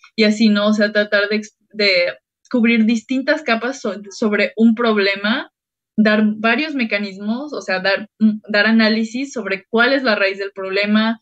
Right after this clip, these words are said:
cómo puedo solucionar esta raíz del problema, ramificar impactos, generar caracterizaciones como muy bien hechas y explicar cómo es que van a actuar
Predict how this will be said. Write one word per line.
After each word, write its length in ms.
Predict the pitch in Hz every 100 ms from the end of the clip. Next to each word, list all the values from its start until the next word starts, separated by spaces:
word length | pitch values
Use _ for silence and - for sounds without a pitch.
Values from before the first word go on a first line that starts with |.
| _ _ _ _
cómo 600 | - 247 254 262 262 226 220
puedo 320 | 233 247 262
solucionar 500 | 254 214 214 208 202
esta 200 | 208 208
raíz 240 | 202 190
del 140 | 196 190
problema, 760 | 190 185 196 196 196 190 190 _ _ _ _ -
ramificar 520 | 208 220 220 214 208
impactos, 760 | 202 214 208 202 208 202 196 -
generar 580 | 220 214 202 202 214 - _ _ _ -
caracterizaciones 1300 | 226 226 220 220 214 208 220 208 214 208 214 - - -
como 460 | 214 196 185 185
muy 240 | 202 220 226
bien 300 | 226 214 214
hechas 420 | 202 208 202 202
y 40 |
explicar 600 | 196 - 202 190 190 196 208 - _ -
cómo 300 | 233 226 226
es 120 | 226
que 140 | 233
van 200 | 214 202
a 40 | 208
actuar 720 | 208 - 202 196 196 190